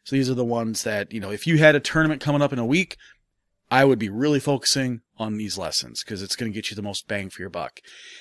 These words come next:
Uh, probably a poor choice of words because this is a free challenge. So again, all you gotta do is go to golf strategy academy dot com slash five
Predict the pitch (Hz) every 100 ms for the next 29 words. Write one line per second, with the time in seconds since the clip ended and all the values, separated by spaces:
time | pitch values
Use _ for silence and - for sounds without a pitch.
0 | - 110 90 - 180 190 - 170 175 156
1 | 131 135 185 139 147 131 143 143 135 -
2 | 165 - 170 139 73 - - - - -
3 | 147 143 147 151 104 - 160 170 170 151
4 | 135 123 127 - 117 117 113 120 117 131
5 | 117 113 131 120 117 120 113 131 127 117
6 | - 151 165 - - - 127 127 127 127